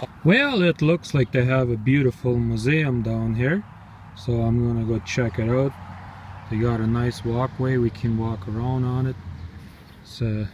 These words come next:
nice little park here. Got the truck stop over there,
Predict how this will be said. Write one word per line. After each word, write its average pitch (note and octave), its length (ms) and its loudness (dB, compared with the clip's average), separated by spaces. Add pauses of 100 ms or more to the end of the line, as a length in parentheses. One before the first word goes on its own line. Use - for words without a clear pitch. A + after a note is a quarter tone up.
(160)
nice C3 320 2
little C3+ 220 0
park B2 420 -2
here. B2+ 280 -4 (600)
Got A#2+ 200 -2
the A2 80 -4
truck - 320 -4
stop A#2+ 300 -4
over A2+ 300 0
there, B2+ 400 0